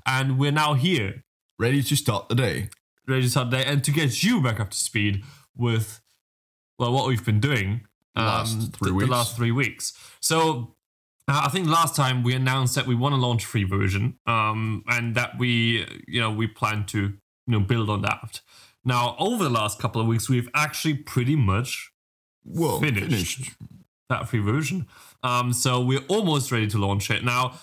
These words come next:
Speaker 1: uh, we are gonna tell you right now, uh, what features we packed into that free version, um, during those last couple of weeks. And we're also gonna tell you what we are about to, you know, add on to that and, and how that's gonna get out there to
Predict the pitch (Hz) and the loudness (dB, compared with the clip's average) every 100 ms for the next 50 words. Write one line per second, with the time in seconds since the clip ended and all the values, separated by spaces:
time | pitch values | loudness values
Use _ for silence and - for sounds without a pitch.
0 | - 135 131 127 120 170 233 151 127 131 | -8 -2 0 0 2 2 2 0 -2 0
1 | 120 113 160 131 120 104 131 - - 120 | 2 2 2 0 -2 -2 -2 -6 -4 -2
2 | 117 131 127 - 185 147 131 113 107 - | 0 0 -2 -4 -2 0 0 2 0 0
3 | 190 - 135 120 113 110 107 - - 107 | -4 -2 -2 0 0 0 -2 -8 -4 0
4 | 104 135 117 110 117 - - 110 117 113 | 2 2 2 2 0 -4 -20 -6 0 0
5 | 113 113 113 - _ _ _ 139 131 202 | 0 -2 -6 -12 _ _ _ 2 2 2
6 | 117 101 98 95 98 101 104 117 139 160 | 0 0 -2 -2 -6 -2 -2 0 0 2
7 | 190 165 170 165 165 151 - - 151 151 | 0 0 -2 0 0 0 0 -2 0 2
8 | 156 151 - _ 127 143 165 156 - - | 0 0 -8 _ 0 2 2 -2 -8 -8
9 | 131 131 131 127 127 - 127 123 127 127 | -2 0 2 0 -2 -2 -2 0 -2 -4
10 | - _ - 131 123 113 - _ _ - | -12 _ -4 0 2 0 -4 _ _ -4
11 | 113 - 135 131 127 139 131 147 160 - | -4 0 0 2 2 2 2 2 0 0
12 | 120 120 - 120 117 - 143 139 131 123 | -2 -2 0 -2 -2 -2 -2 0 0 -2
13 | - 117 117 127 113 117 - 113 - - | -2 0 0 0 0 -2 -2 -2 -2 -10
14 | - - | -10 -2